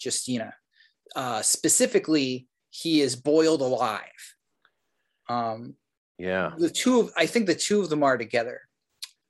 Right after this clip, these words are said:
Speaker 1: Um, and that's how, that's how they become martyrs.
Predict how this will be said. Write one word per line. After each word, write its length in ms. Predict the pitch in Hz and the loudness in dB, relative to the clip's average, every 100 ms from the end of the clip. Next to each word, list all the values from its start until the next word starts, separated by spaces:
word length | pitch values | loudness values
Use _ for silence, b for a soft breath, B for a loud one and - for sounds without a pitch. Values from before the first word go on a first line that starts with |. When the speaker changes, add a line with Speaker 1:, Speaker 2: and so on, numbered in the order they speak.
| _ - | _ -10
Speaker 1:
Um, 340 | 123 120 120 | -8 -6 -6
and 160 | 147 147 | -6 0
that's 280 | 156 156 - | 0 0 -2
how, 400 | 160 147 143 127 | 0 4 4 2
that's 280 | 143 131 - | -2 -2 -4
how 140 | 123 | -4
they 100 | 110 | -4
become 340 | 104 - 104 104 | -6 -10 -10 -8
martyrs. 600 | 104 104 - - - | -10 -12 -16 -18 -18